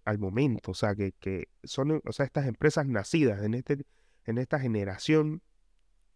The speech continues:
van directo al problema sin darle tanta vuelta, ¿no? Y la, y la intención acá es que las impresoras tres D también sean parte del cambio, mm, eh,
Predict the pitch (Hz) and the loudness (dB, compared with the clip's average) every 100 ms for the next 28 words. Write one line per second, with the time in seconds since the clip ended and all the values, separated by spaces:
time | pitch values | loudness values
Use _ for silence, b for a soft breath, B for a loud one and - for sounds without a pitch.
0 | _ _ _ _ _ _ _ _ _ - | _ _ _ _ _ _ _ _ _ -6
1 | 139 151 165 180 - - 170 135 - 101 | 0 2 4 2 0 4 4 4 0 2
2 | 139 160 - 104 107 127 143 143 143 147 | 4 2 0 -2 -2 -2 0 -2 0 2
3 | 156 98 87 101 131 _ _ _ - 131 | 2 0 -4 -4 -6 _ _ _ -4 0
4 | 143 143 - - 127 127 131 131 - 127 | 2 2 -2 -4 0 2 2 -2 -2 -2
5 | 120 120 160 180 - 190 - - 147 - | -2 0 0 2 0 0 0 -4 -4 -2
6 | 165 - _ - - 117 107 104 160 165 | -2 -2 _ -4 -2 0 -2 0 0 0
7 | - 107 113 143 160 160 165 165 160 156 | -2 0 2 2 2 0 0 0 0 2
8 | 165 160 - 165 156 - 113 98 92 98 | 0 0 0 0 0 0 -4 -2 -4 -6
9 | - 135 165 156 139 - _ - | -2 2 2 2 0 -6 _ -16